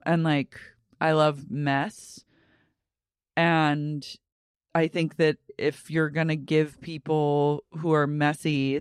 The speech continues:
the kind of freedom where they can, and a platform where they can do whatever and say whatever, you're not gonna feel comfortable with it most of the time.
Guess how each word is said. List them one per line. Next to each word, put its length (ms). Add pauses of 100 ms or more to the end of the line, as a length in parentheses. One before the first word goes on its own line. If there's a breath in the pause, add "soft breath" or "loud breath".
the 80
kind 240
of 80
freedom 400
where 140
they 180
can, 400 (580)
and 140
a 60
platform 580
where 140
they 160
can 320
do 240
whatever 480
and 120
say 220
whatever, 720 (720)
you're 140
not 220
gonna 200
feel 240
comfortable 460
with 140
it 140
most 280
of 80
the 100
time. 460